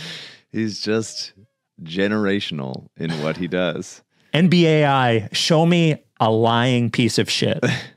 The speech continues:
Speaker 2: <laughs>
Speaker 1: I mean, he's trying to, like, appear magnanimous to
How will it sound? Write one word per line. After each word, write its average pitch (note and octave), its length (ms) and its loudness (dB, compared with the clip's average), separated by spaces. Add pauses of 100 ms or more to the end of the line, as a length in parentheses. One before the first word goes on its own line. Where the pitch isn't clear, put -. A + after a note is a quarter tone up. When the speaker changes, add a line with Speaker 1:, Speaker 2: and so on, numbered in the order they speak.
(380)
Speaker 2:
<laughs> - 680 -12
Speaker 1:
I G2 100 -2
mean, A2+ 380 0 (140)
he's C3+ 280 0
trying F3+ 340 0
to, C3+ 120 -2
like, G#2 440 -2 (2000)
appear G#2 400 -2
magnanimous E2 800 -2
to D2 560 -6